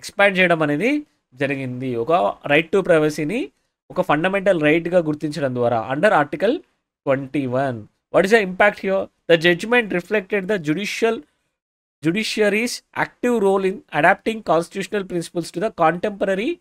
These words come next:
human rights concerns. ఏవైతే హ్యూమన్ రైట్స్ కన్సర్న్స్ అనేవి కాంటెంపరరీ సిచ్యువేషన్‌లో ఎవాల్వ్ అవుతున్నాయో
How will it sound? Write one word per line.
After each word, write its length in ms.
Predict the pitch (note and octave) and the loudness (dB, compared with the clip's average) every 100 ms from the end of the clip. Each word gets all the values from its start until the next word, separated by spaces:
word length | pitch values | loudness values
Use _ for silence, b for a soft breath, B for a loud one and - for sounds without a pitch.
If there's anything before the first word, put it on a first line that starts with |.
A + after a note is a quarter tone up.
| _ _ _ - | _ _ _ -6
human 260 | F#3+ G#3 G3+ | -2 -2 0
rights 200 | G3+ A3 - D3 | -2 -4 -6 -6
concerns. 480 | C3 C3 D#3+ C#3 - _ _ _ D#3 | -6 -6 -6 -6 -12 _ _ _ 0
ఏవైతే 280 | F#3+ G3 G#3+ | 0 0 -2
హ్యూమన్ 260 | G3 F#3 F#3+ | -2 -6 -4
రైట్స్ 180 | F#3+ - | -6 -4
కన్సర్న్స్ 360 | E3+ E3 F#3+ F#3 | -4 -2 -6 -4
అనేవి 240 | F3+ F3+ G3 D#3 | -4 -4 -2 -2
కాంటెంపరరీ 440 | D#3+ F3 F3+ F3+ E3+ | -2 -2 -2 -2 -8
సిచ్యువేషన్‌లో 480 | - E3 E3 E3+ C#3 | -4 -4 -4 -2 2
ఎవాల్వ్ 220 | D3+ D#3 | 2 2
అవుతున్నాయో 500 | C#3+ D3 C#3 B2 A#2+ | 0 -2 -6 -4 -6